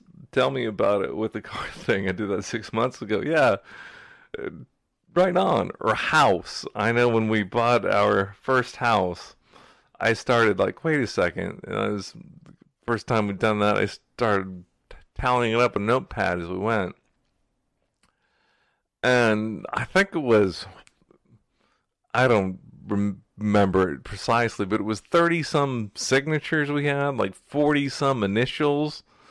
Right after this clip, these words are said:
Maybe it was fifty, around fifty things we had initial, and one thumbprint to, to, uh, you know, to finish out the purchase papers on a house. I mean,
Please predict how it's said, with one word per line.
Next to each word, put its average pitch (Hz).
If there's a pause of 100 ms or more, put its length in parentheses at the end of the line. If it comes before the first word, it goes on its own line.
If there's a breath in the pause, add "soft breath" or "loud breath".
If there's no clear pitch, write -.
(360 soft breath)
Maybe 117
it 143
was 147
fifty, 131
around 104
fifty 131
things 131
we 131
had 113
initial, 123 (220 loud breath)
and 120
one 143
thumbprint 135
to, 95 (1120 loud breath)
to, 101
uh, 95 (340 loud breath)
you -
know, 98
to 95
finish 127
out 120
the 113
purchase 143
papers 90
on 101
a 101
house. 107
I -
mean, 120